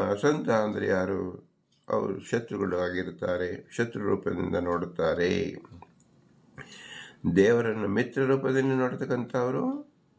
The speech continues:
ಸಂತರು, ಶತ್ರು ರೂಪದಿಂದ ನೋಡ್ತಕ್ಕಂಥವರು ದೈತ್ಯರು. ಶುಭ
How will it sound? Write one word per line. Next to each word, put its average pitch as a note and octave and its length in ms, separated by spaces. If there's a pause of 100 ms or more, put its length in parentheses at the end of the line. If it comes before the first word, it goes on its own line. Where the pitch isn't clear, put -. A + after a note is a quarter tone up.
(140)
ಸಂತರು, C3 600 (580)
ಶತ್ರು B2+ 380
ರೂಪದಿಂದ G2+ 480
ನೋಡ್ತಕ್ಕಂಥವರು F#2+ 920 (920)
ದೈತ್ಯರು. F#2+ 760 (1300)
ಶುಭ A#2+ 240